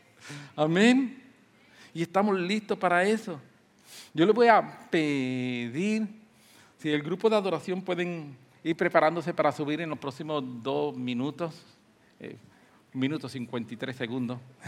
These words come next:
<laughs> Así que hoy, hoy no vamos a preguntar si los huesos vivirán.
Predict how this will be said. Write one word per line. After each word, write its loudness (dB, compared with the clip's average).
<laughs> -10
Así 6
que 0
hoy, 8
hoy 6
no 6
vamos 0
a 2
preguntar -2
si -4
los 2
huesos -2
vivirán. -8